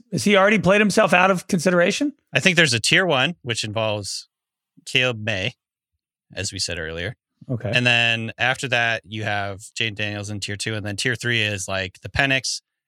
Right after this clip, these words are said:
Speaker 2: uh, Bo Nix, J J McCarthy tier. Am, am I missing anybody? Th-, there might be a couple other guys that sneak up in the process, but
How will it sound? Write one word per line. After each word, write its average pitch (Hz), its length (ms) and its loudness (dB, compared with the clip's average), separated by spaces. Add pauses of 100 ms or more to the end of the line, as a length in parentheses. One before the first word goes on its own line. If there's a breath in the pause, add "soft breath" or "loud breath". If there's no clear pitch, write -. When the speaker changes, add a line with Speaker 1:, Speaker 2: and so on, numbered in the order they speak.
(200)
Speaker 2:
uh, 107 240 -2
Bo 123 240 -2
Nix, 117 460 -2 (420)
J 127 160 0
J 127 100 0
McCarthy 104 720 -6 (100)
tier. 64 340 -12 (560)
Am, 120 180 -4
am 123 120 0
I 147 60 4
missing 147 260 -2
anybody? 143 380 -2
Th-, 113 180 -10
there 127 100 0
might 151 140 2
be 127 100 -2
a 113 60 -2
couple 110 220 -4
other 104 140 -6
guys 95 240 -6
that 80 120 -8
sneak - 240 -6
up 92 160 -6
in 92 60 -8
the 90 80 -10
process, 78 420 -8
but 85 300 -6